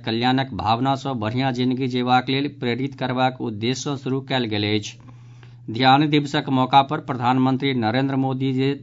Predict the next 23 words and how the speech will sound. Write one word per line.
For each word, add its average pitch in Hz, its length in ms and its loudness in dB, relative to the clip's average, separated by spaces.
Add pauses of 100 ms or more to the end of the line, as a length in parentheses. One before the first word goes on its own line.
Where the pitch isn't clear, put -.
देशवासी 127 640 0
सभ 135 200 -4
सँ 113 240 -6
ध्यान 113 340 0
के 143 180 0
अपन 127 300 -2
दैनिक 120 400 0
जीवनक 120 460 -2
अंग 139 260 -2 (440)
बनेबाक 113 540 0
लेल 147 180 2
जनौलनि 135 560 0
अछि। - 220 -12 (240)
श्री 156 200 2
मोदी 147 320 4
सोशल 139 380 -2
मीडिया 135 340 0
पोस्ट 131 340 -8
मे 143 120 -2
जनौलनि 127 520 0
अछि 131 120 0
जे 110 580 -6
ध्यान 101 380 -4